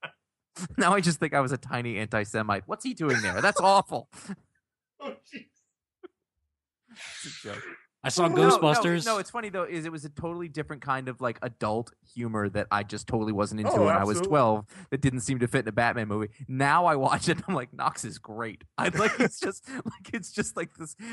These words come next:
Speaker 1: this comedian there who doesn't belong, and it's hilarious. <laughs> Like, he's asking for money. This guy must have been king of the Wicker People. I know more <laughs> lines that Knox says than anything else. <laughs> And I,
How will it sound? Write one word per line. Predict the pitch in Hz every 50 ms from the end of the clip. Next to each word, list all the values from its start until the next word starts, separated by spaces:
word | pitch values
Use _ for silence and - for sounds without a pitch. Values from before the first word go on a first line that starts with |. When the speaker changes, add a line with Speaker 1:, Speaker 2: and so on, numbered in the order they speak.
| 220 -
Speaker 1:
this | - 151 -
comedian | - - - 143 147 160 170 160 151 143 131 127
there | 123 117 120 123
who | 131 127
doesn't | 123 147 139 131 - 143 139
belong, | 139 131 123 123 127 131 127 123
and | 117 117
it's | 117 - -
hilarious. | 117 117 113 117 117 120 120 120 120 117 107 71 - - - - - - - - - _
<laughs> | _ _ - - - 202 -
Like, | 214 170
he's | 185 180 156
asking | 123 127 139 135 139 131 165 143 -
for | - 127 117
money. | 113 110 107 110 117 123 131 131 131 131 135 139 139 131 _ _ - - _ _ _ _
This | - 135 -
guy | 202 180 160
must | 151 170 -
have | 170 151
been | 143 131 -
king | - 185 214 220 220 226
of | 226
the | 208 185
Wicker | 180 185 - - 110
People. | - 196 127 - - 107 98 - - 139 -
I | 202 254
know | 277 311 330 269
more | 226 220 220 233 254 269
<laughs> | 262 262
lines | 240 226 220 220 208 202 - -
that | 185 170 - 160
Knox | 156 160 170 - - -
says | - 571 571 - 170 -
than | - 403 - -
anything | 190 185 202 233 - - - 302 - 254
else. | 202 196 185 175 156 - - - - - - -
<laughs> | 240 - - - -
And | 254 - - 180 -
I, | 262 254